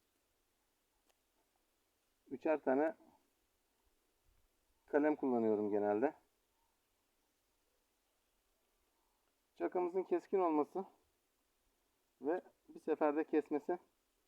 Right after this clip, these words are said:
burada önemli arkadaşlar. Evet. Şimdi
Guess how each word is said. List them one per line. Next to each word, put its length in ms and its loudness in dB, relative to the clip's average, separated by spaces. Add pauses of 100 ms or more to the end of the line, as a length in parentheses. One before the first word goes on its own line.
(1160)
burada 240 -2
önemli 340 2
arkadaşlar. 540 -6 (1900)
Evet. 200 -4 (2250)
Şimdi 340 -4